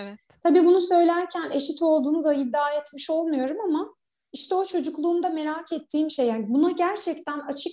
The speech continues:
Speaker 2: bir merakla yaklaşmamız gerektiğine inanıyorum. Neden birinin başına çok acı içeren, çok ızdırap dolu şeyler geliyor da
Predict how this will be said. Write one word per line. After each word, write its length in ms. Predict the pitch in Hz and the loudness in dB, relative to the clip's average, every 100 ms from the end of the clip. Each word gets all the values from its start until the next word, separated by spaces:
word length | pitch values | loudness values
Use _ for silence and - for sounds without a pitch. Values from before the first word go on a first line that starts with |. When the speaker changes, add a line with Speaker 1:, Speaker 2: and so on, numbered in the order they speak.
| - | -2
Speaker 2:
bir 60 | 311 | 0
merakla 800 | 277 277 285 294 - 285 277 277 - _ _ _ - | 2 2 0 -2 -2 0 0 -2 -14 _ _ _ -2
yaklaşmamız 760 | 277 269 285 285 302 311 349 | -2 0 -2 -4 -4 -2 -2
gerektiğine 540 | 285 285 269 - 269 285 | 0 -2 -2 -6 -4 -2
inanıyorum. 560 | 302 269 226 208 214 220 | 0 -2 -4 -8 -4 -2
Neden 420 | 277 311 311 370 - _ - | 0 -2 -4 -8 -16 _ -2
birinin 440 | 262 294 320 311 262 | 2 4 4 4 2
başına 480 | 262 - 240 240 - _ _ _ _ _ _ _ - | 2 -2 -4 -8 -14 _ _ _ _ _ _ _ -4
çok 260 | 302 294 | -4 0
acı 380 | 262 233 294 311 | 2 4 4 4
içeren, 600 | 285 - 254 240 226 233 - _ _ - | 0 -2 0 0 -4 -6 -12 _ _ -10
çok 200 | 302 277 | -6 -2
ızdırap 500 | 254 262 269 277 285 | 0 2 2 2 -2
dolu 160 | 277 | 0
şeyler 440 | 269 254 240 240 247 | 0 0 0 -2 -4
geliyor 420 | 240 240 277 311 | -4 -2 0 0
da 120 | 285 | -2